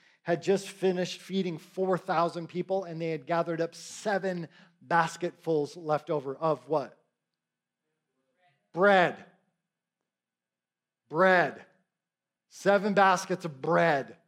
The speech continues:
"Give us this day our daily bread." Okay, so, so that's more than a day of bread. Right? So he does this, and then the Pharisees are seeking a sign. "Give us a sign." Seven baskets. "Give us a sign that you're really the Messiah."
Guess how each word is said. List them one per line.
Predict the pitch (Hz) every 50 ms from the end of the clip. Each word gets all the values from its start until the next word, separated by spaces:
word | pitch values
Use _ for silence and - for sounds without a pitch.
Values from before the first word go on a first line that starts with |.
| _ _ _ _ _ _ _ _ _ _ _ _ _ _ _ _ _
"Give | - 185 170
us | 196 190 185
this | 190 180 -
day | - 202 185
our | 180 170
daily | 156 170 175 170 170 170
bread." | 151 165 165 160 143 147
Okay, | 151 147 180 170 143
so, | - - 160 143 - _ - _ _ _ _ _
so | _ - 170 160
that's | 160 185 180 175 -
more | 185 190 190 196
than | 185 185 180 175
a | 170
day | 156 139 175 165 156 156 151
of | 151 156 151 120
bread. | 117 143 139 107 92 _ _ _ _ _ _ _ _ _ _ _ _ _ _ _ _ _ _ _ _ _ _ _ _ _ _ _ _ _ _ _ _ _
Right? | 151 160 156 147
So | - - 185 185 165
he | - - 180 180
does | 139 - 185 202 233 226 - -
this, | 175 185 180 180 -
and | 220 - 190 175 180
then | 190 190 185
the | 180 165
Pharisees | - - - 220 233 240 247 233 240 - 196 185 175 165 - - - - _ _ _
are | 156 160
seeking | - - - - 220 208 214 - 220 202 185
a | 175
sign. | - - - 190 170 165 156 143 123 117 113 110 - _ _ _ _ _ _ _ _ _ _ _ _
"Give | - 220 247
us | 233 226 - -
a | 175
sign." | - - 208 190 175 160 143 123 120
Seven | - - - 160 165 170 208
baskets. | 190 214 190 185 170 - - 180 165 165 - - - - _ _ _ _ _ _ - _ _ 190 180 _ _
"Give | - 285 240 233
us | 214 -
a | 190 175
sign | - - 190 180 180 175 170 156
that | 151 147
you're | 139 143
really | 143 147 156 143 147 147
the | 123 127 135
Messiah." | 123 120 - - 139 131 131 131 120 104 82